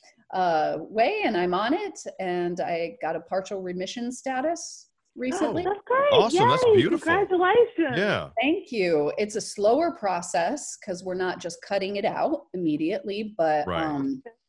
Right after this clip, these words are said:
Speaker 1: but yeah, so there's, I think the hardest part, uh, maybe f-, just for me, but I, I would expect that it would be hard for any woman,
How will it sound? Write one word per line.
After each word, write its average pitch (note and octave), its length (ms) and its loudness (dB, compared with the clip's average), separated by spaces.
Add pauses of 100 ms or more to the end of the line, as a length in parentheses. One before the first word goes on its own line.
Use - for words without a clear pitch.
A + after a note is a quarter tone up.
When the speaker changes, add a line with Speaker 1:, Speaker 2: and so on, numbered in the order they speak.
(300)
Speaker 1:
but F3 480 2 (160)
yeah, A3+ 400 0
so F#3+ 320 0
there's, F#3 500 -2 (680)
I C4+ 80 -4
think F#4 400 -6
the B3 100 0
hardest A#3+ 500 -4
part, A3+ 340 -4 (960)
uh, E3 60 -4
maybe F#3+ 320 -2
f-, - 160 -16 (180)
just F3+ 260 0
for F3+ 80 -2
me, D#3+ 260 4
but C#3+ 320 -4 (200)
I, D3+ 320 -4
I E3 60 -4
would D#3 140 -4
expect F#3+ 440 -6
that F#3 180 -8
it C#3 180 -8
would E3 140 -8
be D3+ 100 -6
hard D#3 280 -4
for F#3+ 100 -6
any D#3 220 -4
woman, D3+ 420 -4